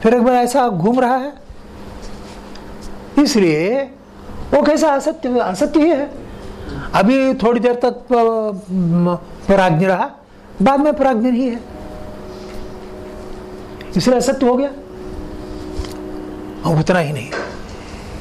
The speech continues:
आप इधर कोई सो रहा है सुषुप्ति में,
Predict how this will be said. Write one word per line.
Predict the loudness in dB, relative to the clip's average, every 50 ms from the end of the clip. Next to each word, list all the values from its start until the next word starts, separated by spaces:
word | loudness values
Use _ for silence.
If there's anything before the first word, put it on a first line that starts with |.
| -10 -10 -10 -10 -10 -10 -12 -14 -14 -14 -14 -14 -14 -14 -12 -10 -4 0 2 4
आप | 4 4 4 4 2 0 2
इधर | 2 4 4 6 4 4
कोई | 4 2 2 2 2
सो | 2 2 4
रहा | 4 2
है | 0 -4 -8 -12 -16 -20 -20 -12 -2
सुषुप्ति | 0 2 4 4 2 2 2 0
में, | 0 0 -4 -8